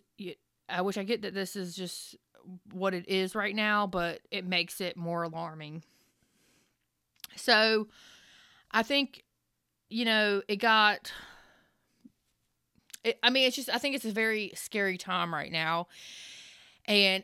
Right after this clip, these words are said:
every day it's changing, and, you know, I think, well, I wanted to talk about politics, which usually I do not talk about politics,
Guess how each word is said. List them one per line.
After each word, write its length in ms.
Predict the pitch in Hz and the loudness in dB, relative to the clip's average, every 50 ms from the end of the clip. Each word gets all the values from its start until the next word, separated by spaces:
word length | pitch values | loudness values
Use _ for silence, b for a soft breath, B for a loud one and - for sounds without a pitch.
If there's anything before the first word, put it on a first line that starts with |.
| - - | -2 0
every 320 | 214 220 220 226 226 233 | 0 2 2 2 0 0
day 360 | 208 226 214 214 208 202 196 202 | 2 4 4 6 6 6 4 2
it's 280 | - - 170 - - | 0 -2 -6 -6 -8
changing, 800 | - - 226 226 226 220 214 175 175 160 160 165 165 165 165 - _ _ _ _ _ _ _ _ _ _ _ _ _ _ B B B B B B B B _ - | -6 -2 2 2 4 4 2 0 0 -2 -2 -2 -4 -6 -8 -10 _ _ _ _ _ _ _ _ _ _ _ _ _ _ B B B B B B B B _ -2
and, 720 | 208 196 190 190 185 180 180 180 180 180 180 180 180 175 165 B B B B B _ _ _ _ _ _ _ _ _ _ _ _ _ _ _ _ _ _ _ _ _ _ _ _ _ _ _ _ _ _ _ _ _ _ _ | 0 2 2 2 2 2 0 0 -2 -2 -4 -4 -6 -8 -10 B B B B B _ _ _ _ _ _ _ _ _ _ _ _ _ _ _ _ _ _ _ _ _ _ _ _ _ _ _ _ _ _ _ _ _ _ _
you 140 | 208 214 208 | -4 0 2
know, 260 | 214 202 196 196 196 - | 4 4 4 4 4 2
I 100 | 190 196 | 0 0
think, 500 | - - 240 233 226 214 202 - - - B B B B B - - | 2 2 2 2 2 2 -2 -4 -12 -20 B B B B B -10 -4
well, 120 | 214 208 | -2 0
I 60 | 208 220 | 0 0
wanted 400 | 277 311 330 208 202 - - B B B - _ | 0 -2 -2 -4 -6 -8 -14 B B B -20 _
to 80 | - 233 | -10 -8
talk 240 | - 220 208 208 - | -2 0 0 0 0
about 420 | 208 202 196 185 180 - - - | 2 2 4 4 4 2 0 -4
politics, 520 | - - 185 170 175 180 - 208 185 - - | -8 -6 -4 -2 -2 -2 -4 -8 -12 -10 -12
which 160 | 175 - 214 | -10 -8 -8
usually 260 | 214 208 214 208 196 | -8 -4 -2 -2 0
I 80 | 180 175 | 0 0
do 120 | 185 170 | 0 -2
not 200 | 170 170 - - | -4 -6 -6 -6
talk 160 | - 175 175 | -8 -8 -6
about 160 | 185 175 - | -6 -6 -6
politics, 720 | - - 180 175 180 185 - 202 190 190 - - - - | -4 -4 -6 -4 -6 -6 -6 -6 -6 -6 -8 -10 -14 -18